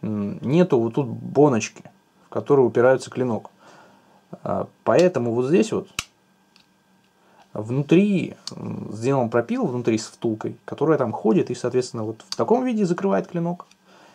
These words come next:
и в открытом виде закрывает клинок. Что это, какие минусы несёт? Во-первых, есть небольшой люфтец, совсем минимальный, м, про-, э, продольный. Э, поперечного люфта нету вообще никакого.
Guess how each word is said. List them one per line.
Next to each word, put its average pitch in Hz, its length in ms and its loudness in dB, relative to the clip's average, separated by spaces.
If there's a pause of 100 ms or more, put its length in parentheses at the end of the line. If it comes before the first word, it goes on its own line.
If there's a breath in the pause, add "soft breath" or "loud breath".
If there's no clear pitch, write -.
(160 loud breath)
и 240 80 -2
в 220 40 4
открытом 120 440 0
виде 107 320 -6
закрывает 120 420 0
клинок. 123 400 -8 (800 soft breath)
Что - 340 2
это, 139 500 0
какие - 240 -8
минусы 120 320 -6
несёт? - 460 -8
Во-первых, 123 400 2
есть 143 220 -4
небольшой 120 380 0
люфтец, 202 460 -2 (960 soft breath)
совсем 139 400 0
минимальный, 113 520 0 (640)
м, 123 460 -8 (380)
про-, 143 180 -4
э, 123 160 0 (120)
продольный. 113 460 0 (1200 soft breath)
Э, 110 540 -4 (220)
поперечного 139 500 0
люфта 131 300 -6
нету 104 260 -4
вообще 104 260 -4
никакого. 104 540 -8